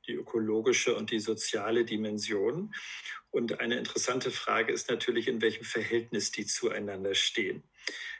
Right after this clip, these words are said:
Äh, und, ähm, es gibt so in, in unserem Fach, äh, immer so, äh, gibt es diese These von dem sogenannten Business Case der Nachhaltigkeit, wo man also,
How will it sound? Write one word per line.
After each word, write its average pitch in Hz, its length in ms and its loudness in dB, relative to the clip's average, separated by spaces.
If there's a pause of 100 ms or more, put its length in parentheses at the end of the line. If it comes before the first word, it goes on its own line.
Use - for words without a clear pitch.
(120)
Äh, 113 280 2
und, 113 360 0
ähm, 110 400 2
es - 160 2
gibt - 240 0
so 117 280 6
in, 113 220 0
in 110 400 -2 (280)
unserem 107 480 0 (760)
Fach, - 480 -4 (480)
äh, 113 300 4
immer 113 240 2
so, 104 340 4 (400)
äh, 131 400 4
gibt - 240 0
es 120 140 2
diese 110 400 -2
These 123 400 4
von 113 200 0
dem 110 160 0
sogenannten 110 640 2
Business 127 640 2
Case 107 500 4
der 104 220 0
Nachhaltigkeit, 120 1040 0 (480)
wo 110 180 4
man 110 280 4
also, 110 760 4